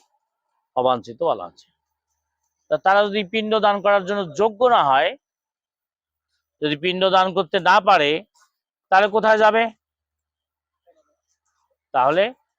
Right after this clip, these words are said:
পিতৃপুরুষেরা নরকে অধঃপতিত হবে, এ কথাই বলা হয়েছে। এজন্য অবশ্যই পিতৃপুরুষদের পিণ্ড দান করাটা আমাদের বংশানুক্রমিক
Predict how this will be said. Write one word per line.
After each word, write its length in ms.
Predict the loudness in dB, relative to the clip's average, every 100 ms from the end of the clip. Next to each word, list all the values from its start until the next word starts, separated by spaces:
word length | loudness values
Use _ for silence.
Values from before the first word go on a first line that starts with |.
| _ _ _
পিতৃপুরুষেরা 920 | -10 -8 -8 -6 -6 -6 -2 0 0 -4 _ -20 _ _ _ _ _ _ _ -10
নরকে 480 | -2 0 0 0
অধঃপতিত 480 | -4 -4 -14 -20 _ _
হবে, 160 | -20 _ _ _ _ _ _ _ _ _ _ _ _ -16
এ 80 | -10
কথাই 260 | -8 -6
বলা 220 | -6 -6 -10
হয়েছে। 300 | -16 -20 _ _ _ _ _ _ _ _
এজন্য 340 | -6 -4 -2 0 2 0 -2 _ _ _ _ _ _ _ _ _ _
অবশ্যই 800 | -2 0 -2 -4 -2 0 0 -4 _ _ _ _ _
পিতৃপুরুষদের 880 | -8 -6 -8 -6 -6 -6 -2 -2 -2
পিণ্ড 340 | -4 -8 -6 -2
দান 260 | -2 -2
করাটা 500 | 0 2 2 2 2 0 _ _ _ _ _ _ _ _ _ _
আমাদের 480 | -2 -2 -2 -4 -8 -8
বংশানুক্রমিক 920 | -4 -4 -4 -4 -4 -6 -6 -6 -6